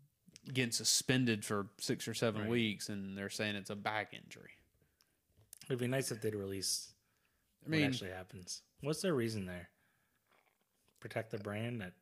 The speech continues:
Speaker 2: I don't
Speaker 1: guess,
Speaker 2: know.
Speaker 1: but, but when you, but then you look at the stuff like Tommy Gainey, and they don't protect the brand for that.
Speaker 2: Right.
Speaker 1: I mean,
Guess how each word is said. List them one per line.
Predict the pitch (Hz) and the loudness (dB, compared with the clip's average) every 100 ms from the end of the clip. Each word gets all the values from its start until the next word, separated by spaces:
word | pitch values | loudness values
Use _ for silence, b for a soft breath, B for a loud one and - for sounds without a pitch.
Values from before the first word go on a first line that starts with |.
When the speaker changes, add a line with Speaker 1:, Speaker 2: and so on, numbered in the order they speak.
| - | -8
Speaker 2:
I | |
don't | 143 | 0
Speaker 1:
guess, | 151 220 190 | 4 4 4
Speaker 2:
know. | 185 | 2
Speaker 1:
but, | 143 123 - - | 0 0 -10 -2
but | 139 139 - | -2 -2 -4
when | 139 147 | 0 0
you, | 143 120 | 0 -2
but | 123 131 | 0 0
then | 147 | 2
you | 143 | 4
look | 143 135 | 4 4
at | |
the | 120 | 0
stuff | - 135 | -2 -2
like | 131 117 | -2 0
Tommy | 139 139 131 | 0 2 2
Gainey, | 131 165 | 2 2
and | 139 | 2
they | 120 | 2
don't | 131 139 117 - _ _ _ | 4 2 0 -12 _ _ _
protect | - 110 - 123 | -6 -4 2 2
the | 131 | 2
brand | 117 120 123 123 | 2 4 4 2
for | - | 0
that. | 104 147 156 127 | 2 2 4 2
Speaker 2:
Right. | 104 - - - B B B B B B _ _ - - - - - | 0 -4 -16 -20 B B B B B B _ _ -14 -12 -12 -14 -2
Speaker 1:
I | 160 | 4
mean, | 160 139 | 6 4